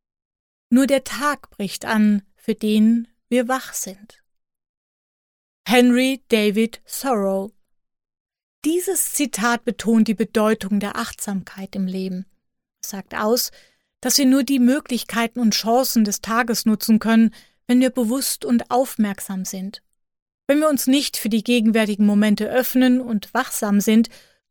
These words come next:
könnten wir wertvolle Gelegenheiten verpassen. Es ermutigt dazu, im Hier und Jetzt präsent zu sein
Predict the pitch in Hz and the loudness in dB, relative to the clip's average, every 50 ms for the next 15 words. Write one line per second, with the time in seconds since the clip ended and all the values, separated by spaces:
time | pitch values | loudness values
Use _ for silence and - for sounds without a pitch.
0 | _ - 170 185 202 214 247 - 269 240 220 240 247 247 240 208 240 240 240 - | _ -8 -6 -4 -4 -4 -4 -2 0 2 4 4 4 4 4 2 2 0 0 0
1 | - 254 247 247 233 247 254 254 294 311 302 233 208 190 170 196 190 - - 196 | 0 0 2 2 2 0 0 0 -2 -2 0 -2 -2 -2 -2 -6 -6 -6 -6 -6
2 | - - 190 - - 202 196 190 - 202 208 214 _ _ _ _ _ _ _ _ | -6 -8 -10 -12 -10 -10 -10 -10 -10 -10 -12 -12 _ _ _ _ _ _ _ _
3 | _ _ _ _ _ _ _ _ _ - - - 214 214 202 202 208 202 196 220 | _ _ _ _ _ _ _ _ _ -10 -10 -6 -2 0 2 2 2 0 -2 -4
4 | 208 - - 208 208 - - 233 226 202 - - - - - - 247 233 208 175 | -6 -4 -4 -4 -2 0 0 0 0 0 -2 -8 -16 -10 -2 2 2 2 2 2
5 | 233 247 269 277 285 - - 269 247 - - 233 247 262 - - - _ - - | 0 0 0 0 0 -2 -2 -2 -2 0 0 0 0 0 -2 -8 -12 _ -4 -4
6 | 233 202 226 240 262 269 247 - 240 226 190 226 226 226 233 214 | -2 2 2 4 4 2 2 0 0 0 2 4 4 4 4 2